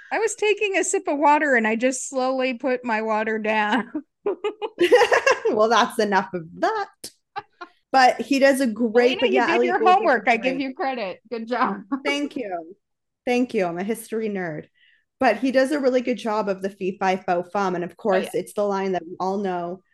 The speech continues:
Speaker 2: He smells in it, this Englishman, he smells him like the witches smell children in the Roald Dahl <laughs> book. And he's just like, "Where is it?" And
Speaker 1: Yes.
Speaker 2: obviously his wife is like, "There is, what are you talking about?"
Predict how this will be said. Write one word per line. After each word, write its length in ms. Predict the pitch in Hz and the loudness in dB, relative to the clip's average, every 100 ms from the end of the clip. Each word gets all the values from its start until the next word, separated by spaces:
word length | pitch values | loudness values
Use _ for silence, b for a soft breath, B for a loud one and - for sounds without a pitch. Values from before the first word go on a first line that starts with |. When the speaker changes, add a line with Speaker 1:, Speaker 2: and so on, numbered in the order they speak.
| _ _ _ _ | _ _ _ _
Speaker 2:
He 140 | 240 | -4
smells 440 | 247 233 240 247 | -2 0 2 4
in 80 | 247 | 2
it, 180 | 214 233 | 0 0
this 160 | 214 214 | -2 -4
Englishman, 640 | 208 208 202 202 190 185 | -4 -2 -4 -2 -2 -2
he 180 | 208 196 | -4 -8
smells 640 | 208 - 208 202 196 202 | -8 -8 -4 -2 -2 -2
him 240 | 220 196 | -2 -2
like 180 | 190 180 | -2 -2
the 100 | 196 | -2
witches 420 | 185 190 190 185 | -2 -2 -2 -6
smell 240 | - 175 185 | -4 -2 -2
children 840 | - 247 233 226 202 196 196 202 - | 0 2 2 2 0 0 -4 -6 -6
in 240 | 185 180 | -6 -4
the 140 | 175 175 | -4 -4
Roald 400 | 160 175 180 175 | -4 -4 -6 -4
Dahl 240 | 208 208 | -2 0
<laughs> 0 | |
book. 500 | 190 254 240 240 - - _ 269 B B B _ | -2 4 4 2 -6 -18 _ -18 B B B _
And 100 | 208 | -6
he's 220 | 196 202 | -6 -6
just 320 | - 175 - | -8 -10 -10
like, 240 | 156 143 - - _ _ | -6 -6 -8 -14 _ _
"Where 400 | 185 185 180 151 | -2 0 2 0
is 160 | 95 - | -2 -4
it?" 280 | - - - - _ - | -8 -10 -12 -16 _ -6
And 180 | 214 | -4
Speaker 1:
Yes. 220 | 208 262 247 | -2 0 0
Speaker 2:
obviously 420 | 226 214 220 214 | 0 -2 -2 -2
his 140 | 202 | -2
wife 300 | 202 165 - | -2 -4 -4
is 160 | 202 196 | -6 -2
like, 320 | 185 180 190 | 0 0 0
"There 160 | - 453 | -2 -2
is, 160 | 508 | -2
what 220 | - 359 453 | 0 2 6
are 40 | |
you 260 | 415 440 466 | 6 6 2
talking 840 | - 508 587 762 - 554 415 349 | -2 2 4 4 4 4 4 2
about?" 580 | 262 240 233 202 196 370 | 4 4 6 6 6 4